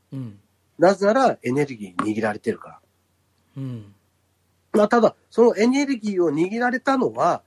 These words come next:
Speaker 2: 自分たちのせいなん、まあ、自分たちのせいっていうか、自分たちの、その、やり方なんだよね。
Speaker 1: うん。
Speaker 2: 政策なんだよね。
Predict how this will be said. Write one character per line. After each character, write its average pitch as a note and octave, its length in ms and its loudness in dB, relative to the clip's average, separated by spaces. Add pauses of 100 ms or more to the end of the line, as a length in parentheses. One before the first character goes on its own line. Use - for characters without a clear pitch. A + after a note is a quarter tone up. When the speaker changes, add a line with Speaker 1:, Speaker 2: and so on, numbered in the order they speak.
(320)
Speaker 2:
自 E3 220 -6
分 C#4 240 4
た C#3+ 120 0
ち - 160 -10
の G2 160 -10
せ B2+ 220 -2
い - 20 -10
な - 120 -14
ん、 - 140 -20
ま D#3+ 120 4
あ、 D#3 40 2
自 E3 220 -4
分 C4 160 4
た D#3+ 140 2
ち A2+ 60 -12
の G#2+ 60 -18
せ A#3 240 4
い - 20 8
っ E3+ 40 0
て - 140 -10
い - 20 -6
う - 20 -20
か、 - 100 -18
自 G#3 200 -8
分 C#4 240 0
た G3+ 200 -2
ち - 140 -10
の、 A3+ 280 4 (580)
そ - 160 -4
の、 A#2+ 240 0 (800)
や B2+ 180 0
り C3 120 2
方 B2+ 240 0
な A#2+ 120 2
ん G#2+ 60 -4
だ - 60 -20
よ - 100 -20
ね。 A2+ 160 -14 (340)
Speaker 1:
う C3 40 -18
ん。 A2+ 180 -16 (1000)
Speaker 2:
政 G3 360 2
策 F3+ 200 -4
な E3+ 120 0
ん A2 40 -12
だ - 60 -20
よ - 80 -20
ね。 G#3+ 160 -16